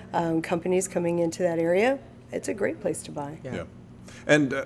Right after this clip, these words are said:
Speaker 3: so, and one of the reasons, uh, I hear that it's growing as well on top of the schools and the amenities is they have kind of a no growth. That mayor who we were just interviewing, one of her platforms was, "We're not gonna let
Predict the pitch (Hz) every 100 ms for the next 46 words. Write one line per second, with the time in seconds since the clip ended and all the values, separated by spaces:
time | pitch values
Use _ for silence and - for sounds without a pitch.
0 | - 127 156 139 131 143 139 151 147 120
1 | 127 117 107 92 - - 101 95 98 117
2 | 107 95 95 - 101 98 92 95 98 90
3 | 98 - 95 - 107 98 95 92 92 101
4 | 98 92 92 - 101 113 151 127 131 113
5 | 95 92 98 104 110 107 101 104 98 101
6 | 98 98 - - - - 123 127 117 123
7 | 113 101 95 104 98 101 95 92 101 101
8 | 107 101 101 95 92 92 - 107 110 104
9 | 95 101 98 - 95 87 98 90 87 85
10 | - 104 101 95 107 92 90 90